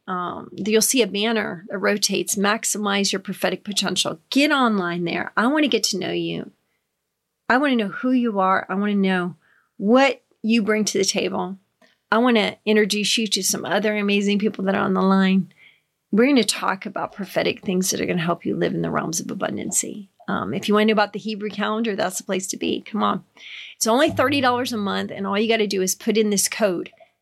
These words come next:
S as in Sam, A as in Alpha, number one, S A one. Put that in. The price slashes from a hundred fifty dollars to thirty dollars a session.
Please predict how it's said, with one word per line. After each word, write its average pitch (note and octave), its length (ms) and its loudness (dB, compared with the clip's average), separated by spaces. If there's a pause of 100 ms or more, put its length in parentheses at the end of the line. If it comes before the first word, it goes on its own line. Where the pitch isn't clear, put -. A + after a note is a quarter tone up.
(120)
S - 500 0 (260)
as G3+ 120 -6
in G3 120 -4
Sam, A3 480 -2 (140)
A G3+ 180 4
as F#3+ 120 -2
in F#3+ 120 -6
Alpha, G#3+ 540 0 (120)
number G3 380 4
one, G#3 460 -4 (440)
S - 400 -2 (160)
A G3 320 0
one. F3+ 480 -4
Put A3 220 -4
that F#3+ 180 0
in. G3 260 -6
The F#3+ 80 -6
price A3 440 -4
slashes A3+ 800 -2 (560)
from G#3 160 0
a G3+ 40 2
hundred D4+ 440 2
fifty G3 280 -6
dollars - 440 -2
to - 140 -4
thirty A3 460 2
dollars F#3+ 500 -4
a G3+ 60 -8
session. - 600 -4